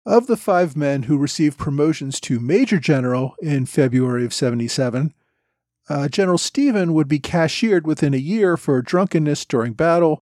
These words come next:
Mifflin would resign after about two years, amidst charges of embezzlement. Saint Clair would be court-martialed for abandoning Fort Ticonderoga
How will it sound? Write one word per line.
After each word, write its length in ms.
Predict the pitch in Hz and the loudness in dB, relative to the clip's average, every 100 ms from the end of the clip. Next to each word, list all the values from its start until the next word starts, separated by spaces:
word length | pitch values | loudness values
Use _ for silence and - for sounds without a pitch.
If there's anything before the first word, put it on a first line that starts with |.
| _ _ _ _ _ _ | _ _ _ _ _ _
Mifflin 600 | 170 202 247 185 165 147 | -2 0 0 0 0 2
would 220 | 143 139 139 | 0 0 0
resign 380 | 139 143 135 | -2 -2 -2
after 320 | 131 131 - 131 | -4 -6 -6 -6
about 320 | 127 123 - | -4 -4 -4
two 200 | - 226 | 0 2
years, 480 | 160 131 127 135 - _ _ | 2 2 0 -2 -8 _ _
amidst 420 | 156 214 233 - - | -2 0 -2 -6 -2
charges 520 | 175 147 139 143 131 | 2 2 0 -2 -2
of 140 | 123 | -4
embezzlement. 680 | 127 110 175 165 147 143 - _ _ _ _ _ _ _ _ | -6 0 0 2 0 -2 -6 _ _ _ _ _ _ _ _
Saint 300 | - - 151 | -6 -2 -2
Clair 340 | - 247 240 208 | 0 0 4 4
would 180 | 185 143 | 2 2
be 120 | 135 | -2
court-martialed 760 | - 233 165 185 175 180 170 | 0 0 2 2 2 2 0
for 180 | - 147 | 0 0
abandoning 520 | 123 143 143 139 135 | 2 0 0 -2 -4
Fort 280 | 131 143 127 | -2 -2 -4
Ticonderoga 1120 | - 131 127 127 117 120 170 180 156 156 147 | -2 -2 -2 -4 -4 -2 2 2 2 2 0